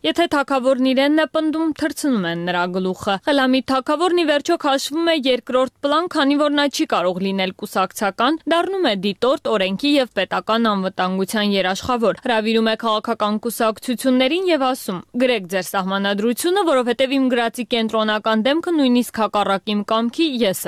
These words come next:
եմ"։ Եվ ոչ թե ինչ-որ մեկը կանչում է Հարությունյան Գագիկին և ասում. "Գրիր մի սահմանադրություն, որում իմ անձի համեմատ նույնիսկ թագավորը ղալաթ է արել"։ Նա, ով կանչում է Հարությունյան Գագիկին ու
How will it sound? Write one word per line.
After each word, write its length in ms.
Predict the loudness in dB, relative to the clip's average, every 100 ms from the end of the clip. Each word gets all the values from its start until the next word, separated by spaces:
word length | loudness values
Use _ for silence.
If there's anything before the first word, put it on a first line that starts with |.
| 0
եմ"։ 80 |
Եվ 180 | 0 0 0
ոչ 160 | 0 -2 -2
թե 100 | -2 -2
ինչ-որ 340 | 0 2 2 2
մեկը 180 | 0 0 0
կանչում 360 | 0 0 0 0
է 40 | -2 0
Հարությունյան 640 | 0 0 0 0 0 0
Գագիկին 440 | 0 -2 -2 2 2
և 200 | 2 0
ասում. 300 | 0 0 0
"Գրիր 300 | 2 2 2
մի 140 | 2 0
սահմանադրություն, 880 | 0 2 2 2 2 -2 0 0 2
որում 300 | 2 2 2
իմ 200 | 2 2
անձի 320 | 2 2 2 2
համեմատ 420 | 4 2 2 0 0 0
նույնիսկ 300 | 2 0 -2 -4
թագավորը 480 | 0 0 2 2 2
ղալաթ 440 | 0 2 0 -2
է 40 | -2
արել"։ 320 | -2 0 -2 0
Նա, 60 | 2 2
ով 80 | 0
կանչում 340 | 0 0 0 -2
է 60 | 0
Հարությունյան 560 | 0 -2 -2 -2 0 0
Գագիկին 480 | 0 -2 0 2
ու 120 | 2